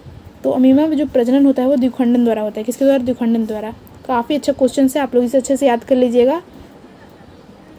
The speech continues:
Next question हम लोग का, Penicillion में प्रजनन होता है। जो penicillium है उसमें प्रजनन कैसे होता है?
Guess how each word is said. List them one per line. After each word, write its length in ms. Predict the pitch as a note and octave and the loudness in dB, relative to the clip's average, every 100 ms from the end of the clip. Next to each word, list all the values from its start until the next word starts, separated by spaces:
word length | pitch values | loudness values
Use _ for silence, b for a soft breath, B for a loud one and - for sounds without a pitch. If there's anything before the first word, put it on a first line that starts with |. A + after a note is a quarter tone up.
| - - - - - - - - | -20 -20 -20 -20 -20 -20 -20 -4
Next 240 | B3+ B3+ | -2 -2
question 300 | - C4+ C#4 | -2 0 2
हम 120 | C4+ B3+ | 4 4
लोग 120 | B3 | 2
का, 100 | E4 - - - - - - - - - - - - - - | -2 -8 -20 -20 -20 -20 -20 -20 -20 -20 -20 -20 -20 -20 -6
Penicillion 560 | B3+ B3+ C4 B3+ C#4 D4 | 0 0 0 0 2 2
में 260 | B3+ D#4 - | 2 0 -2
प्रजनन 300 | B3 A#3+ C4 | -2 0 2
होता 220 | C4+ A3+ A#3+ | 2 2 -2
है। 40 | |
जो 80 | A#3+ | -2
penicillium 580 | A#3+ A#3+ A#3 C4 C4+ C#4 | -2 -2 -2 0 2 2
है 60 | A#3+ | 2
उसमें 200 | C#4+ C4+ | 2 0
प्रजनन 340 | A#3+ B3 C4 | 0 2 2
कैसे 260 | C4 A#3+ C#4+ | 2 2 2
होता 240 | C4+ C4+ | 2 0
है? 120 | E4+ | -4